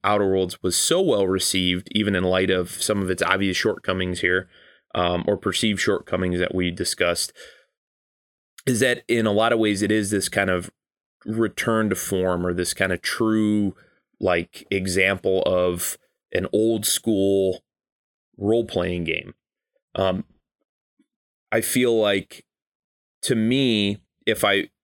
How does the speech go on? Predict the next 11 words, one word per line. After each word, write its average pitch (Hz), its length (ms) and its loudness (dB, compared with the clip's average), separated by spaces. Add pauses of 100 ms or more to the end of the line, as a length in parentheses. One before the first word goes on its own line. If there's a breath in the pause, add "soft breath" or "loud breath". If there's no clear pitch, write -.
(100)
follow, 104 840 2
like, 92 200 0
the 98 80 0
trajectory 101 640 0
of, 90 120 0
like, 90 160 -2
a 90 40 -4
Bethesda 95 840 -2
over 98 140 -4
the 92 80 0
last, 90 480 -2